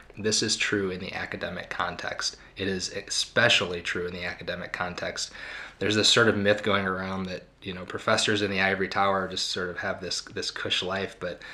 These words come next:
as the husband of a, of a college professor,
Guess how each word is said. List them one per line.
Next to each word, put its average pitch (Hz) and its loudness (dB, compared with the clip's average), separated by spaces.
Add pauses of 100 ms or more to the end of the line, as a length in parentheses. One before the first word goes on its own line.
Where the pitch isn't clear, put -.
(320)
as 90 -2
the 92 -6
husband 101 2
of 92 -2
a, 87 -6 (340)
of 90 -6
a 85 -8 (260)
college 98 6
professor, 92 0